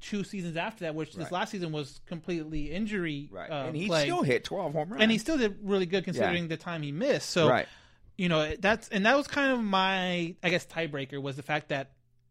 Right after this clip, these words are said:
Speaker 1: Torrey played more, was healthy more.
Speaker 2: Right.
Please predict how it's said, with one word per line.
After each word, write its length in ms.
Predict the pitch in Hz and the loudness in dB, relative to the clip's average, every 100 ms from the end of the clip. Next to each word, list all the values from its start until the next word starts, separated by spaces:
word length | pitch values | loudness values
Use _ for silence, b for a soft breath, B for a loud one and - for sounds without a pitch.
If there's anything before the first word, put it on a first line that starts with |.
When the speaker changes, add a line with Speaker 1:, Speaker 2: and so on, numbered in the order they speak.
| _ | _
Speaker 1:
Torrey 360 | - 190 196 185 | -8 2 4 4
played 400 | - 185 175 156 | 0 0 0 0
more, 460 | 147 139 123 127 - - _ _ _ _ - | -2 -4 -6 -10 -14 -20 _ _ _ _ -12
was 160 | 165 - | -12 -2
healthy 340 | 190 180 170 | -2 0 -4
more. 400 | 143 123 123 123 _ - | -8 -8 -12 -16 _ -10
Speaker 2:
Right. 320 | 95 90 | -8 -8